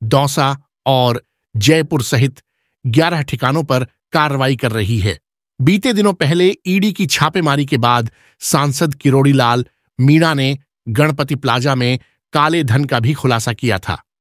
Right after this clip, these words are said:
राजस्थान में चुनावों के ऐलान के बाद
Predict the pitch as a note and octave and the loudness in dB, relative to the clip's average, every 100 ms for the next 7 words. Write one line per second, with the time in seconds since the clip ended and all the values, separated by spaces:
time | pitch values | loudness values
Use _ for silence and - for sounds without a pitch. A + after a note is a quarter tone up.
0 | _ - C3+ C#3+ D3 - D3+ D#3+ D#3 C#3 | _ -4 -2 0 -2 -2 0 0 -2 -2
1 | C3+ B2+ C#3 C#3 C#3+ A#2+ A#2 A#2+ C3+ B2+ | 0 2 0 -2 -4 -2 0 0 -2 -2
2 | G#2+ A#2+ A#2+ | 0 2 0